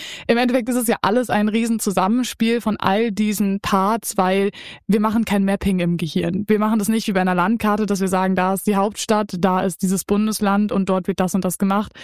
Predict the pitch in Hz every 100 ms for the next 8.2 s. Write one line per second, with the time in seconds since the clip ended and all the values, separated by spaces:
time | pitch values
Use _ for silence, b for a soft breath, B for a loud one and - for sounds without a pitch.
0 | B B - 208 - 214 220 220 214 -
1 | - 202 190 175 196 208 202 185 - 196
2 | 196 170 - 190 - 190 190 175 175 214
3 | 247 302 - 277 294 320 B B B -
4 | 196 214 233 226 233 - 208 202 202 196
5 | - b b b _ _ _ _ _ _
6 | 214 214 196 202 202 202 196 190 185 220
7 | - 202 208 - 196 202 202 196 185 185
8 | 185